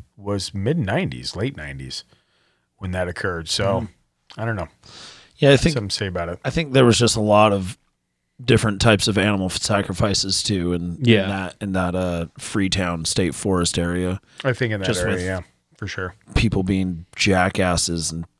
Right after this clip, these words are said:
Speaker 3: trying to be something
Speaker 1: I
Speaker 3: they're
Speaker 1: don't get it.
Speaker 3: not or
Speaker 2: Yeah.
Speaker 3: something.
Speaker 1: I just
Speaker 2: I, I
Speaker 1: never
Speaker 2: mean,
Speaker 1: got that.
Speaker 2: I
Speaker 3: Which I usually think a lot of it is satanic panic, and it has nothing to do with that, but it seems like a lot of,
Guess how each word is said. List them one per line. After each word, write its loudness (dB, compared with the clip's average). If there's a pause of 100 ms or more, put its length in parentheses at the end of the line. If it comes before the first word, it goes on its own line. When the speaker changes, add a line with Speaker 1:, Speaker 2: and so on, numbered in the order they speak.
(720)
Speaker 3:
trying -4
to -10
be -4
something -2
Speaker 1:
I -4
Speaker 3:
they're -4
Speaker 1:
don't -6
get -4
it. -4
Speaker 3:
not -6
or -8
Speaker 2:
Yeah. -4
Speaker 3:
something. 2 (100)
Speaker 1:
I -2
just -6
Speaker 2:
I, 4
I 2
Speaker 1:
never 2
Speaker 2:
mean, 4
Speaker 1:
got 0
that. 0 (100)
Speaker 2:
I -14 (640)
Speaker 3:
Which 6
I 0
usually 2
think 0
a 0
lot 2
of 2
it 2
is -2
satanic -4
panic, 2
and -4 (200)
it 2
has 0
nothing 2
to 0
do 4
with 2
that, 0
but 2
it -2
seems 0
like 2 (840)
a -4
lot 6
of, -4